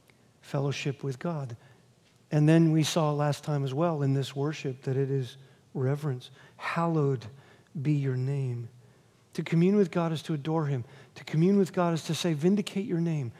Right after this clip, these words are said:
Separate yourself out. Don't let me drag you down to,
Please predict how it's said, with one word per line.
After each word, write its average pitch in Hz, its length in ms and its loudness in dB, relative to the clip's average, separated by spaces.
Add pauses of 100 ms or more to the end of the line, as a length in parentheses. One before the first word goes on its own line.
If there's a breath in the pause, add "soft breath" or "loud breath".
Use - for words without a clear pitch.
(160 soft breath)
Separate 196 560 -4
yourself 143 540 -4
out. 135 240 -8 (500 soft breath)
Don't 269 200 6
let 269 120 6
me 202 160 8
drag 170 380 4
you 185 100 6
down 165 440 6
to, 147 180 4